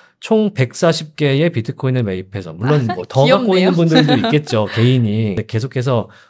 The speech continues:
Speaker 1: 더 추가 매입을 하고 투자 수익을 벌써 삼점삼 퍼센트 올렸다. 이런 식으로
Speaker 2: 음.
Speaker 1: 공시를 했다는 뉴스가 이제 비인 크립토에서,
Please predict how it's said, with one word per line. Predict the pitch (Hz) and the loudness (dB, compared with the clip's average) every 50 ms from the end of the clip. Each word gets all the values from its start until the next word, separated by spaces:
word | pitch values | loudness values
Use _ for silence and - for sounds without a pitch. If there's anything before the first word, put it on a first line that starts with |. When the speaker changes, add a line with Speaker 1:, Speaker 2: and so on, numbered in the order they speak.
| _ _ | _ _
Speaker 1:
더 | - 107 107 113 117 | -4 0 0 2 2
추가 | 117 117 160 156 170 165 | 0 -2 -4 -2 0 0
매입을 | 151 127 120 117 120 113 117 120 123 | 0 2 0 0 0 0 -2 -2 -2
하고 | 131 117 117 160 180 202 220 214 _ _ _ _ _ - | -4 -4 -4 -2 -2 -2 -2 -4 _ _ _ _ _ -14
투자 | - 170 170 185 170 | -10 -4 -2 -2 -2
수익을 | 165 160 160 143 131 131 165 175 | -2 -2 -2 -4 -2 -2 -4 -4
벌써 | 165 110 101 - 117 | -2 -4 -6 -6 -6
삼점삼 | 113 - 156 156 - 160 151 151 156 151 151 | -4 -4 -4 -2 -2 -4 -2 -2 -4 -4 -4
퍼센트 | 151 131 131 117 117 - | -4 -4 -2 -4 -4 -4
올렸다. | 127 101 92 87 85 - - 117 | -6 -6 -6 -8 -10 -8 -4 -4
이런 | 104 98 113 117 | -2 -2 -2 -2
식으로 | 107 127 101 101 | -2 -2 -4 -4
Speaker 2:
음. | |
Speaker 1:
공시를 | 101 - 120 131 147 147 160 147 143 131 | -4 -2 0 0 0 0 0 0 0 0
했다는 | 117 110 - 117 113 110 101 | -2 -2 -2 -2 -2 0 -2
뉴스가 | 98 110 110 - 113 98 120 143 170 175 170 | -2 -4 -4 -4 -4 0 0 0 0 0 -4
이제 | 190 - | -8 -8
비인 | - 117 123 131 143 | -2 2 2 2 2
크립토에서, | 135 - 139 131 135 - 135 113 110 107 120 113 110 107 98 - | 2 0 -4 -4 -2 0 0 0 0 0 0 -2 -2 -2 -4 -6